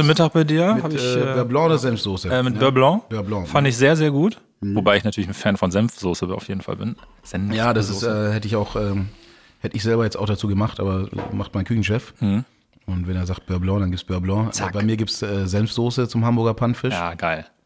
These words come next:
Speaker 2: Liebe ich.
Speaker 1: Äh, ja, könnte ich mir gut vorstellen zum Hamburger Pannfisch. Ähm, ja, aber es, zu vielen Seafood-Sachen wahrscheinlich, ne? Muss man einfach sagen.
Speaker 2: Wenn man, wenn man in Restaurants geht,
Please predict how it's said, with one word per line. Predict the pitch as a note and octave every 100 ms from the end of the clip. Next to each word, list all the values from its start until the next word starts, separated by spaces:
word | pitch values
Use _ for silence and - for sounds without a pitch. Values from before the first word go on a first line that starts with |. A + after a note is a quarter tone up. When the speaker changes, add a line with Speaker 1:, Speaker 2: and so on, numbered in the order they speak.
| _ -
Speaker 2:
Liebe | G#2 G2+
ich. | E2+ - - - -
Speaker 1:
Äh, | F#2+ F#2+ F#2+ F#2 F2 _ _ _ - _ _ _ A#2+
ja, | C#3 E3
könnte | C#3+ C3+
ich | C3
mir | C#3+
gut | B2 C#3+
vorstellen | - A#2+ - D3+ F3
zum | D#3+ D3+
Hamburger | D3+ D3
Pannfisch. | D3 D3+ - F3 - - _ _ _ _ _ _ _ _ _
Ähm, | F#2+ G2 F#2+ F#2+ F#2 - - - -
ja, | -
aber | F2
es, | - - _ - -
zu | - F#2
vielen | - - G#2+ G#2+ G2 F#2 F2
Seafood-Sachen | - F#2 - E2 - D2+ D#2+
wahrscheinlich, | D#2 - D2+ D#2 D#2
ne? | G2+ B2+
Muss | G2 -
man | D#2+
einfach | E2+ E2
sagen. | D#2+ D#2+ D#2+ D#2+ _ _ - - -
Speaker 2:
Wenn | - A#2+
man, | C#3
wenn | B2+
man | D#3
in | C#3
Restaurants | C3+ C3+ B2+ G#2+ C3+ E3+
geht, | - E3